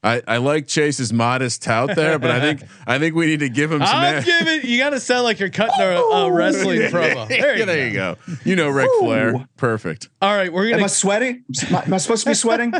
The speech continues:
Speaker 3: I'm sweating. I don't know.
Speaker 2: Ric Flair, uh, yeah, the consummate guy of just sweating <laughs> constantly.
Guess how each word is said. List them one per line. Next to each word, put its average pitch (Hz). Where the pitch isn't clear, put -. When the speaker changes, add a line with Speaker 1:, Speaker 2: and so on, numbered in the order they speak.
Speaker 3:
I'm 147
sweating. 151
I -
don't 160
know. 135
Speaker 2:
Ric 180
Flair, 160
uh, 113
yeah, 107
the 113
consummate 156
guy 131
of 120
just 113
sweating 120
<laughs> 185
constantly. 143